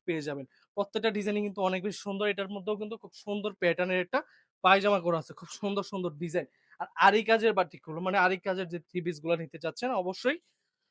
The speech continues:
<coughs> আমাদের আরি কাজগুলো নিয়ে দেখেন, একদম প্রিমিয়াম লাক্সারিয়াস আরি কাজ। এই সমস্ত আরি কাজ বাজারে আর কোথাও পাবেন না। একদম সবচেয়ে ভালো মানের আরি কাজগুলো কিন্তু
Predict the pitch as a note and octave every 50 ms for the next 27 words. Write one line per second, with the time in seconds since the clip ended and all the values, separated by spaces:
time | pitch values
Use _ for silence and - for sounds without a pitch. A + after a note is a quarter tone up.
0 | _ _ _ _ _ _ _ _ _ _ _ - - - - - - C#4+ G#3 F#3+
1 | G3+ G3+ G3+ G3 A3+ A3+ G3+ F3+ F#3 F3+ G3 F#3+ F3 D#3+ F3+ F#3 F3+ F3 F3 E3+
2 | F3 F3+ A#3+ B3 G#3 F#3 G3 G3 F#3+ A#3 F3 C3+ - _ _ _ _ _ _ _
3 | _ _ _ _ _ _ _ _ _ _ - A3 A#3 A#3+ A#3 A#3 A#3 B3 C4+ C#4
4 | - _ _ _ _ _ E3+ F#3 G3+ G#3+ G#3 F#3+ F#3+ A#3 A3+ G3 A3 G#3+ G3+ -
5 | G3 E3+ E3+ E3+ D#3 F3 D#3 C3 - - _ _ _ _ _ - G3 A3 A3 B3
6 | A#3 A#3 A#3 A3+ - - A3 F#3 F3 F3+ F#3 F3 G#3 A#3+ C4 - - _ _ _
7 | _ - D3+ E3+ F3 E3 G3+ G3+ G#3 G3+ F#3+ F#3 G#3 G3+ G3+ G3+ F3 E3 D#3 D#3+
8 | D#3+ E3+ F3+ F3+ F3 A3+ A#3+ A#3 - - - G3+ G3 - _ - - A#3+ A#3 -
9 | D#3 F#3 F3+ F#3 F#3 F#3 F3+ F3+ F3 E3+ E3 E3+ - F3 E3+ D#3+ E3+ F#3 F#3 F#3+
10 | G3 G3+ G3 C#4+ F4